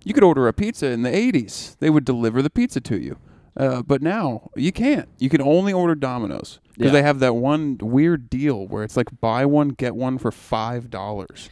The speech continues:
Speaker 1: for
Speaker 2: Yeah.
Speaker 1: a medium pizza.
Speaker 2: That's the thing is, like, all the other stuff
Speaker 1: What?
Speaker 2: at Domino's priced regular, but if you go
Speaker 1: For
Speaker 2: for
Speaker 1: some
Speaker 2: the
Speaker 1: re-,
Speaker 2: deal,
Speaker 1: if you, the, the
Speaker 2: they'll,
Speaker 1: only
Speaker 2: the
Speaker 1: deal,
Speaker 2: only
Speaker 1: it's,
Speaker 2: deal they
Speaker 1: it's
Speaker 2: have.
Speaker 1: one deal,
Speaker 2: Yeah.
Speaker 1: and it's two big ass pizzas <laughs> for, I think, seven bucks each to, altogether. That's what, what are you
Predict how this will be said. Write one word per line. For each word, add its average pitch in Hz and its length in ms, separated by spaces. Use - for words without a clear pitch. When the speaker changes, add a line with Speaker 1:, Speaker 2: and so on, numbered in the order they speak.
Speaker 1:
for 120 120
Speaker 2:
Yeah. 110 80
Speaker 1:
a - 20
medium 117 560
pizza. 113 280
Speaker 2:
That's 269 100
the 277 40
thing 269 100
is, 214 80
like, 190 120
all 202 160
the 247 140
other 214 160
stuff 196 240
Speaker 1:
What? 180 180
Speaker 2:
at 294 60
Domino's 190 460
priced 180 400
regular, 139 540
but 139 140
if 139 140
you 185 80
go 170 140
Speaker 1:
For 185 40
Speaker 2:
for 208 60
Speaker 1:
some - 180
Speaker 2:
the 202 60
Speaker 1:
re-, 170 60
Speaker 2:
deal, 220 420
Speaker 1:
if 135 100
you, 202 80
the, 175 160
the 135 140
Speaker 2:
they'll, 214 240
Speaker 1:
only 214 240
Speaker 2:
the 208 100
Speaker 1:
deal, - 140
Speaker 2:
only 208 160
Speaker 1:
it's, 285 100
Speaker 2:
deal 269 140
they 262 80
Speaker 1:
it's - 80
Speaker 2:
have. 143 200
Speaker 1:
one 202 240
deal, 175 320
Speaker 2:
Yeah. 160 180
Speaker 1:
and 151 100
it's - 160
two 220 540
big 175 240
ass 185 320
pizzas 151 540
<laughs> - 180
for, 143 240
I 127 60
think, 165 360
seven 135 600
bucks 139 340
each - 500
to, - 140
altogether. 113 800
That's - 320
what, 277 260
what 330 120
are 311 40
you 202 60